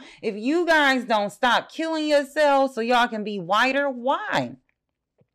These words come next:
Okay, well, I, I, I know why. It's, it's emotional. It's, it's, it's deep, okay? Like I said, master beat us bad,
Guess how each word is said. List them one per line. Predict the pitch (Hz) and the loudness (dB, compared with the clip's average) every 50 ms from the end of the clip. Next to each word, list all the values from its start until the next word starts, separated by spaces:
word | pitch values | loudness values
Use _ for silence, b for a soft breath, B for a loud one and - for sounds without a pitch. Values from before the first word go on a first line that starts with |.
| - - | -10 -8
Okay, | 180 180 233 208 | -4 -2 -2 0
well, | 190 202 151 | 2 2 2
I, | 170 233 262 - | 2 2 0 0
I, | - 185 196 - 196 | 0 -2 -2 0 0
I | 247 | 0
know | 247 247 226 208 | 0 0 -2 -2
why. | 180 160 180 190 185 170 151 143 | -2 -2 0 0 0 0 -2 -2
It's, | 151 190 202 196 | -4 -6 -8 -8
it's | - - 208 208 - | -8 -8 -8 -8 -8
emotional. | 160 151 151 160 170 170 - - - 104 101 - - | -8 -6 -4 -4 -4 -4 -6 -10 -14 -16 -16 -12 -10
It's, | 143 185 196 - | -10 -10 -10 -10
it's, | - 170 175 160 | -10 -10 -10 -10
it's | - 156 170 151 | -10 -10 -10 -10
deep, | 117 165 190 175 135 - _ _ _ _ - 110 | -8 -8 -8 -8 -10 -14 _ _ _ _ -18 -16
okay? | 120 - 165 160 185 - - b b b b b b b | -10 -6 -6 -6 -6 -8 -14 b b b b b b b
Like | b 143 143 - | b -8 -4 -4
I | 139 156 | -4 -6
said, | 147 - 214 226 196 151 | -4 -2 0 0 2 0
master | 147 156 170 175 196 - - - 165 | 0 -2 -2 -2 -4 -4 -6 -8 -6
beat | 160 165 160 139 | -6 -6 -6 -6
us | 135 131 120 | -6 -8 -8
bad, | 123 110 160 208 262 294 214 147 123 113 - | -4 0 0 2 2 2 0 -2 -6 -12 -16